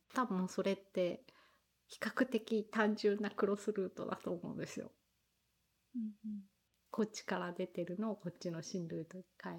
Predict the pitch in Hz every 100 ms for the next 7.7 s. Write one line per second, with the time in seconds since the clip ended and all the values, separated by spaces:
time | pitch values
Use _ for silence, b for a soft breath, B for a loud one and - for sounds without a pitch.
0 | 170 185 - _ _ B B B B B
1 | 233 226 214 202 220 233 - 190 180 -
2 | _ _ 226 240 269 240 214 185 180 175
3 | 165 - _ _ _ _ _ _ 208 190
4 | 190 185 - 214 - 180 175 170 - -
5 | _ _ _ _ _ _ - - 208 196
6 | 185 180 180 - 196 175 175 180 - -
7 | - - 214 185 180 175